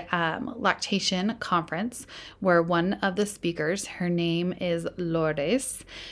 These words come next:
she lived through the hurricane in Puerto Rico. It was Hurricane Irma. It was a Category five storm. Do you remember this? This happened in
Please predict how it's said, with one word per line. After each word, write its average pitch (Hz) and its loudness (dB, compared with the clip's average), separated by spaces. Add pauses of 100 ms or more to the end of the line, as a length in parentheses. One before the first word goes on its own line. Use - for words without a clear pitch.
she 196 6 (200)
lived 180 6
through 170 4 (120)
the 165 2
hurricane 208 4 (300)
in 175 4
Puerto 175 2
Rico. 185 4 (160)
It 190 2
was 175 6
Hurricane 214 4
Irma. 160 2
It 180 0
was 175 0
a 160 -6
Category 196 4
five 180 2
storm. 151 0
Do 156 -4
you 196 -2
remember 240 8
this? 214 4
This 202 -4
happened 196 2
in 170 2